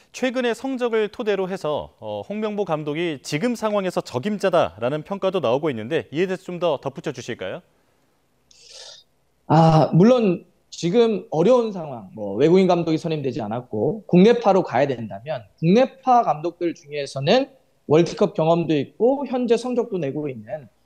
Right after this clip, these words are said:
Speaker 2: 홍명보 감독이 그래도 적임자 아니냐, 이런 이제 평가를 할 수 있습니다. 저도
Speaker 1: 음.
Speaker 2: 그 부분에 대해서는 일정 정도 동의를 하지만,
Speaker 1: 예.
Speaker 2: 하지만 그거는, 그 관점이 너무나 대표팀 관점입니다. 그러면 K리그와 울산 관점에서는 어떨까요?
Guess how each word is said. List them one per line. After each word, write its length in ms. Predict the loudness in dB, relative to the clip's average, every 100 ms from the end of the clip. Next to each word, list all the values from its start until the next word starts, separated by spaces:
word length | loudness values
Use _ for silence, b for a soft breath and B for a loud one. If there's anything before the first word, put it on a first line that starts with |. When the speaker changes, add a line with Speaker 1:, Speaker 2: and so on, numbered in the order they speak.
| _ _
Speaker 2:
홍명보 380 | 2 4 4 4
감독이 540 | 4 4 0 -2 -2 -2
그래도 500 | 2 0 2 0 0
적임자 460 | -4 -6 -6 -6
아니냐, 360 | -4 -2 -2 -2
이런 200 | 2 4
이제 120 | 4
평가를 340 | 0 -4 -4 -6
할 80 | -6
수 80 |
있습니다. 360 | -8 -8 -18 -8
저도 320 | -2 2 0
Speaker 1:
음. 320 | 0 -10 -20 0
Speaker 2:
그 200 | 4 4
부분에 400 | 4 2 4 4
대해서는 260 | 2 0 0
일정 200 | 0 -2
정도 220 | -4 -6
동의를 320 | -6 -2 0
하지만, 540 | -2 -4 -4 -4 -4 -10 -10
Speaker 1:
예. 220 | -8 -4
Speaker 2:
하지만 240 | -2 -2 0
그거는, 420 | -2 -2 -4 -10 _ _ _ _
그 120 | -6
관점이 840 | -2 -2 0 -2 -2 -4 -6 -10 _ _ -6
너무나 540 | 0 0 0 -2 -2
대표팀 500 | -4 -4 -6 -6 -6
관점입니다. 680 | -8 -10 -14 -12 -14 -14 -18 _ _ _ _ _
그러면 580 | 2 4 4 2 0 -4 _
K리그와 560 | 2 4 2 2 0 2
울산 460 | 0 -2 -2 -2
관점에서는 460 | -4 -4 -6 -6 -10
어떨까요? 480 | -12 -10 -8 -8